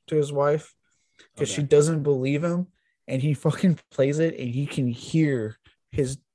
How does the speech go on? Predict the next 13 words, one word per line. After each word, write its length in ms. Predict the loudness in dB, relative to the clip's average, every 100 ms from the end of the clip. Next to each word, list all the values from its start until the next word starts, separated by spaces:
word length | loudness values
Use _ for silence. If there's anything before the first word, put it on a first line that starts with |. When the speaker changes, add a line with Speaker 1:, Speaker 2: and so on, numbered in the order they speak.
| -2
Speaker 1:
dead 280 | 2 4 2
daughter's 380 | 2 4 4
fucking 540 | 0 -6 -6 -4 -4 -2
voice. 600 | 4 8 10 8 4 0 _ _ _ _ _ _ _ _ _ _ _ -20 _ -10 0
Oh, 360 | 6 8 8 6
like, 200 | 4 2
what 280 | 2 6 8
a 60 |
way 160 | 8 6
to 100 | 2
send 320 | 0 0 -2
chills 420 | 2 4 4 2
right 300 | 0 0 0